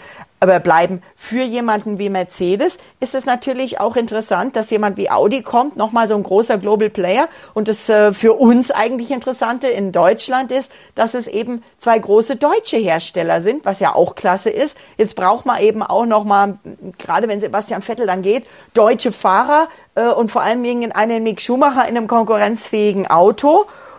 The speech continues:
Und dann, und das sagt eben auch Duesmann, einen Deutschland Grand Prix,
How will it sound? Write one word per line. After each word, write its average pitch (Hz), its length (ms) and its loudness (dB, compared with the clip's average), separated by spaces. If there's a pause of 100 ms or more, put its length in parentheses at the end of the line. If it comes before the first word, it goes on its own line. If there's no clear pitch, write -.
(140)
Und 269 400 2
dann, 226 420 2
und 233 220 -4
das 220 160 0
sagt 226 300 0
eben 202 180 -4
auch 185 160 0
Duesmann, 240 540 -4 (300)
einen 202 280 0
Deutschland 180 520 -2
Grand 175 320 -2
Prix, 208 320 -2